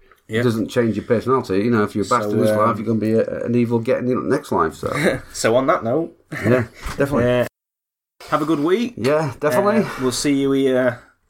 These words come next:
Speaker 1: next week. We've got a show going up on Patreon.
Speaker 2: Yeah.
Speaker 1: Uh, soon rather than later. If you, if you, if you wanna find out more about Patreon, go to the website. I don't wanna bore you with it here. We've got a couple of new t-shirt designs coming online.
Speaker 2: Yep, very soon.
Speaker 1: Hopefully within the week.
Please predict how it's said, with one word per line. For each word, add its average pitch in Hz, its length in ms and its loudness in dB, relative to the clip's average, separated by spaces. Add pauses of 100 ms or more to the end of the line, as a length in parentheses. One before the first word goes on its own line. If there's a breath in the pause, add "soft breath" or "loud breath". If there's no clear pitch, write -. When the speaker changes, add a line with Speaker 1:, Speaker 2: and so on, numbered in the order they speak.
(120)
Speaker 1:
next 139 240 -2
week. 165 280 -2
We've 123 80 -4
got 120 140 -2
a - 40 -6
show 156 200 0
going 139 220 0
up 127 120 -8
on 117 140 -4
Patreon. 123 540 -2 (560 loud breath)
Speaker 2:
Yeah. - 120 0
Speaker 1:
Uh, 69 480 0
soon 120 840 -2
rather 117 340 0
than 110 140 0
later. 120 280 0 (100)
If 117 160 -10
you, 110 160 4
if 110 180 -6
you, 113 320 -4
if 117 320 -8
you 120 100 0
wanna 120 180 2
find 120 220 2
out 110 120 2
more 117 100 0
about 110 240 -2
Patreon, 107 320 -2
go 113 140 0
to - 100 -6
the 110 60 -10
website. 123 560 -2 (240 loud breath)
I 107 60 -2
don't 107 100 0
wanna 92 100 -4
bore 110 240 0
you 104 80 0
with 98 120 -4
it - 60 -8
here. 131 220 2
We've 113 120 -6
got 113 120 0
a 110 60 -4
couple 165 200 2
of 147 100 4
new 143 260 2
t-shirt 147 500 0
designs 127 380 -2
coming 131 240 -4
online. 120 460 -2
Speaker 2:
Yep, 117 200 0 (300 loud breath)
very 117 160 0
soon. 143 100 2
Speaker 1:
Hopefully 120 600 0
within 120 320 -2
the 113 100 0
week. 120 380 -2